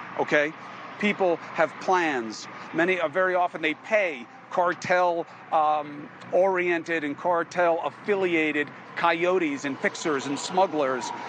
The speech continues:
who are making strategic decisions, who on the Mexican side are often working with officials to figure out when should they come, what's going to happen. So the media made a big mistake taking a pass on this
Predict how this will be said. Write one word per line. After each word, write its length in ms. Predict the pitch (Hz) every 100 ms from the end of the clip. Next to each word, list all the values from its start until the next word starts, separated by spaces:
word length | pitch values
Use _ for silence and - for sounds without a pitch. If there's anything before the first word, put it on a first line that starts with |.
| - -
who 240 | 196 185
are 220 | 175 165
making 420 | 160 185 208 190
strategic 540 | 160 - 151 165 143 147
decisions, 540 | 151 - 170 139 131
who 100 | 160
on 80 | 165
the 60 | 160
Mexican 480 | 190 - 175 170
side 260 | 151 175 170
are 100 | 160
often 300 | 170 170 151 - - 156
working 420 | 202 240 196 170
with 100 | 156
officials 680 | 147 294 254 135 78 - - - - - - -
to 80 | 175
figure 320 | - 220 208
out 220 | 196 180
when 180 | 151 233
should 200 | - 226
they 120 | 190
come, 400 | 175 220 214 120 - - -
what's 260 | 139 226 -
going 260 | 208 190
to 80 | 170
happen. 400 | - 220 175 120 - - - -
So 120 | 196
the 80 | 180
media 380 | 196 269 254 220
made 180 | 202
a 80 | 165 127
big 180 | 196 202
mistake 480 | 202 180 - 175 156
taking 300 | 175 175 160
a 40 |
pass 460 | 151 202 208 - 156 - 170
on 200 | 156 139
this 280 | 110 -